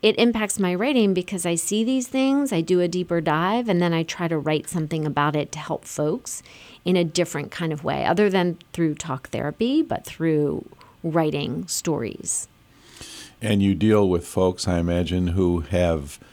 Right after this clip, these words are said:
Speaker 2: had ideas of suicide?
Speaker 1: Absolutely.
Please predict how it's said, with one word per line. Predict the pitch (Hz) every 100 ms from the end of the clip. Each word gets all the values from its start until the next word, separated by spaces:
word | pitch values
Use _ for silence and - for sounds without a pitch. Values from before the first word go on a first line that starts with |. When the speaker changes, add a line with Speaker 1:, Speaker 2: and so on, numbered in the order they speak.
| - - - -
Speaker 2:
had | 98 95 78
ideas | 92 87 92 95 90 -
of | 87 78
suicide? | - 90 85 - 90 95 98 101 _ _ -
Speaker 1:
Absolutely. | 160 151 - 170 208 156 147